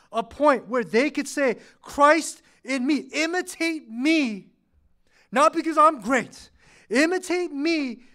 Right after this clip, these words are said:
Christ in me is to live, to die is to gain."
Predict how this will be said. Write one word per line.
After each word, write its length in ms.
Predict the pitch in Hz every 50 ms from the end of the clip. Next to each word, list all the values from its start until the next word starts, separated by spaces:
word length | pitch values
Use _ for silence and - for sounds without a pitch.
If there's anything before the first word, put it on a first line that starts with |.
| _ _
Christ 460 | _ - - 294 294 311 320 - - 320
in 160 | 311 294 277
me 140 | 294 302 302
is 140 | 294 -
to 120 | - - 277
live, 500 | 262 262 277 330 330 302 269 262 254 -
to 120 | - 269
die 360 | 196 151 - 240 269 294 320
is 120 | 330 311 -
to 100 | - 311
gain." 480 | 226 202 202 294 302 285 269 262 247